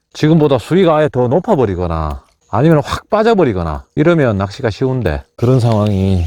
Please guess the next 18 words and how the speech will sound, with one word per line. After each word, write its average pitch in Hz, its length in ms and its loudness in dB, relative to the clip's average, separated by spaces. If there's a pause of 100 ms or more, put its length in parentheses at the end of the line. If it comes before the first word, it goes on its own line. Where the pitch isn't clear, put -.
(120)
안 98 120 -2
만들어지네요. 98 760 2 (380)
자, 123 260 0
라스트 165 300 0
캐스팅. 156 340 -2 (4000)
자, 117 400 -2
오늘 196 480 2
육자를 196 400 0
찾아서 139 760 -2
새물이 220 520 0
들어오는 151 440 0
장소를 151 540 0
찾아갔습니다. 123 1000 -4 (140)
시작은 160 580 0 (180)
새물이 185 460 2
들어오는 147 380 2
장소를 156 300 0
찾아갔는데 156 880 0